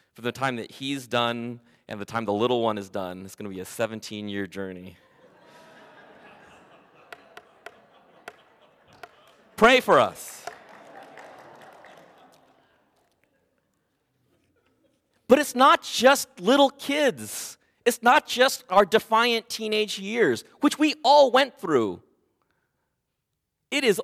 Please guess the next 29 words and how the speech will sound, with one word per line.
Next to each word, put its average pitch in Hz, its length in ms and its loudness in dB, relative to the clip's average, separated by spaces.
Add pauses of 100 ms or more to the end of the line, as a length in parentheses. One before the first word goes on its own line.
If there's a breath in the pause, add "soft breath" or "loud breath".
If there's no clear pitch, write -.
all 208 320 4
of 135 120 0
us - 420 -4 (500)
that 175 140 0
have 175 240 -2 (200 soft breath)
this 202 160 2
sort 214 260 0
of 208 80 -4
streak - 680 -4
of 165 160 4
wanting 226 520 0
to 220 80 -6
do 202 260 -6
whatever 208 540 0
makes 185 500 -6
us 180 180 2
feel 202 260 2
good. 170 180 6 (200 loud breath)
It's - 140 2
the 220 100 2
reason 262 420 0
why 220 260 4
sometimes 214 500 -2
we 202 160 -8
don't 220 300 4
help 226 360 4
when 185 140 0
we 190 100 -2
should. 214 420 2